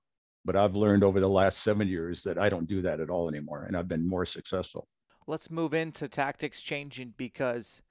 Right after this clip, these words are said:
Speaker 2: I'm in a similar situation where, um, I've left behind kind of that thicker, steeper North Idaho elk country, had a lot of success there back in the days where I could get two elk tags a year, and I'd, I'd kill two bulls a year every year f-,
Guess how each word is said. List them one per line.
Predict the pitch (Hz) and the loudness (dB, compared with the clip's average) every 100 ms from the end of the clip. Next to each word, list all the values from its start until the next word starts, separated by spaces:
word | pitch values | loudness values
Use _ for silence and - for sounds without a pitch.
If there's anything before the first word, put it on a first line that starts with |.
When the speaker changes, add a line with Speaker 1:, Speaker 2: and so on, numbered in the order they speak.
| _ _ _ - | _ _ _ -8
Speaker 2:
I'm | 151 | -6
in | 165 | -4
a | 151 | -6
similar | - 160 151 | -4 -4 -4
situation | 139 170 - 147 139 143 151 131 | -4 -6 -6 -2 -2 -2 -6 -6
where, | 123 123 120 | -2 -2 -2
um, | 117 113 117 _ _ _ _ _ _ | -4 -6 -12 _ _ _ _ _ _
I've | 127 131 | 0 0
left | 131 135 139 - | 0 4 4 4
behind | 147 120 131 123 123 - | 0 0 0 -2 -6 -8
kind | 139 131 | -6 -4
of | 131 | -2
that | 123 120 | -2 -4
thicker, | - 147 131 139 131 127 123 | -6 -6 -4 -4 -2 -2 -4
steeper | - - 147 135 127 123 120 113 _ - | -6 -8 -6 -6 -4 -2 -4 -6 _ -16
North | 131 147 135 | -6 -4 0
Idaho | 131 131 131 127 120 - | 2 2 0 -2 -4 -2
elk | 131 - | -4 -4
country, | 139 127 - 131 127 127 156 | -12 -12 -10 -8 -8 -12 _
had | - 131 | -6 -4
a | 123 | -4
lot | 120 135 135 135 | -2 2 4 4
of | 135 | 2
success | - 131 139 123 - | -6 -8 -4 -4 -4
there | 135 127 120 110 _ _ - | -4 -2 -4 -6 _ _ -2
back | 135 131 | 0 0
in | 131 | -4
the | |
days | 123 135 120 | -2 -2 0
where | 131 | -2
I | |
could | 131 120 | -2 -4
get | 135 - | -4 -4
two | 151 143 | -4 -2
elk | - | -2
tags | - 143 131 | 0 0 0
a | 135 | -4
year, | 131 135 156 | -4 -2 -2
and | 143 | -2
I'd, | 127 135 _ _ _ - | -6 -10 _ _ _ -18
I'd | 104 117 | -14 -14
kill | - 143 | -8 -8
two | 147 156 | -6 -10
bulls | 139 143 143 | -6 -6 -6
a | 143 | -6
year | 147 147 | -4 -2
every | 151 160 | -2 -4
year | 151 160 | -4 -6
f-, | - | -6